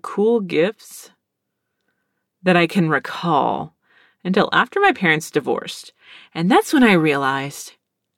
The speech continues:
a lot of these gifts were spite gifts. Gifts that really weren't about my brother or me at all. It was about, like, a, "Look what I got our kids.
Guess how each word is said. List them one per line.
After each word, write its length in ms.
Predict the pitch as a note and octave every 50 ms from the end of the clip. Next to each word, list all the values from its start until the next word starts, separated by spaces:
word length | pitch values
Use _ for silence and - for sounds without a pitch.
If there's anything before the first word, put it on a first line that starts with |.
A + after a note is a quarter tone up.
| _ _ _ _ _ _ _ _ _ _ _ _ _ _ _ _ _ -
a 80 | D#3
lot 240 | E3 D#3+ E3 G#3+ C4+
of 120 | D#4 C#4+ G3+
these 260 | E3+ D#3+ D#3 C3 -
gifts 640 | _ - - C#3+ D3 F#3+ - - - - - - - _ _ _ _ _ _
were 220 | - C#3 D3 D3+ C3+
spite 540 | - - - - - - - D#3+ D#3+ _ _ _
gifts. 560 | - C3 - - - - - - - - - _ _ _ _ _ _ - - - - _ _ - D#3+
Gifts 300 | - A#3 B3+ C4 - -
that 200 | G3+ F#3+ E3 D3
really 420 | F3 F#3 F3+ G3+ C#4+ E4 D#4 F4
weren't 200 | C#4+ C4 B3+ A#3+
about 400 | G#3+ F#3+ F#3+ F3 E3+ D#3+ - -
my 280 | - D#3+ D#3 D#3+ E3 F3
brother 420 | D#3+ F3+ F3 D#3+ E3+ E3+ E3 - - -
or 240 | - E3+ E3+ E3+ E3+
me 360 | E3+ E3 D#3+ D#3 D3 C#3 - _ -
at 180 | - E3 D#3 - -
all. 320 | D#3 E3 D#3+ D#3 D3+ A#2+
It 80 | - C#3+
was 140 | F3 F3 D#3
about, 240 | E3 F3+ F3 -
like, 160 | D#3+ E3+ D#3+ -
a, 160 | D3+ C#3+ C3+
"Look 380 | D3 D#3 E3 F#3 G3+ G3+ -
what 220 | - F#3 A#3+ - _ -
I 300 | - E3+ F3 F3+ G3+ G#3
got 260 | G3 F3+ F3 E3+ D#3+ D#3
our 180 | D3+ D3 C#3+
kids. 800 | C#3+ - - E3 C#3+ C#3 C#3 C3 C3+ - - - - - _